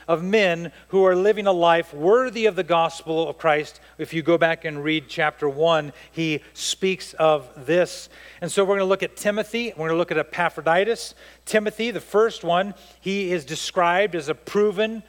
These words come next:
faithful servant. Can people say that about you?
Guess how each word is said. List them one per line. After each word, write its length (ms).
faithful 500
servant. 600
Can 220
people 380
say 380
that 200
about 440
you? 300